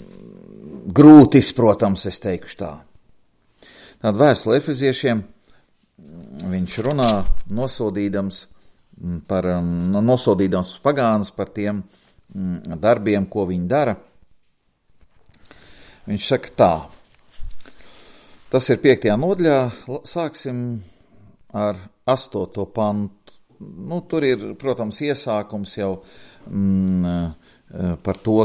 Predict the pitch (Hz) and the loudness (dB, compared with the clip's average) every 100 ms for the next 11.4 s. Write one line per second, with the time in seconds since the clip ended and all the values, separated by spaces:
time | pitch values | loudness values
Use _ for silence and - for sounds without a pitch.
0 | - 113 98 117 156 101 117 110 104 95 | 2 2 4 4 2 0 -2 0 0 -2
1 | 101 95 120 151 131 113 110 104 104 92 | -2 -2 -2 -2 -4 -4 -6 -8 -10 -8
2 | 90 - 95 87 101 98 92 92 92 - | -10 -10 -12 -12 -8 -6 -6 -6 -8 -8
3 | 90 95 - - 95 82 - 85 147 160 | -6 -6 -8 -4 -2 -2 -4 -4 -2 -2
4 | 135 120 104 90 _ - - _ _ _ | 0 0 -2 -6 _ -20 -20 _ _ _
5 | - - _ - 98 98 92 123 - 98 | -20 -20 _ -10 -6 -6 -6 -8 -4 -4
6 | 95 92 - 107 107 107 - _ _ _ | -4 -6 -4 -4 -4 -6 -14 _ _ _
7 | _ _ _ - 85 82 85 - 139 - | _ _ _ -16 -12 -10 -8 -6 -6 -4
8 | 92 92 90 98 90 - 98 - 80 - | -6 -6 -4 -6 -4 -2 -4 -4 -12 -10
9 | 82 69 - - _ _ 113 143 - 117 | -10 -10 -18 -20 _ _ -6 -4 0 0
10 | 107 98 101 95 113 107 101 82 - - | 0 -2 -6 -6 -6 -6 -6 -8 -10 -8
11 | 156 180 170 151 | -4 -4 -6 -10